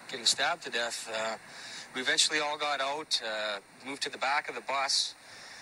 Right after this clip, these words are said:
Me and, uh, the Greyhound driver and, uh, a trucker that had stopped, see-, seeing people running out of the bus, figured there was trouble, he stopped,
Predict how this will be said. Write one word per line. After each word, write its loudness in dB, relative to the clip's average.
Me 2
and, -2
uh, 2
the -2
Greyhound 4
driver 0
and, 0
uh, 0
a -2
trucker 0
that 0
had 2
stopped, 0
see-, 4
seeing 4
people -4
running 0
out 2
of -4
the -4
bus, 4
figured 0
there -2
was 0
trouble, -2
he -4
stopped, 2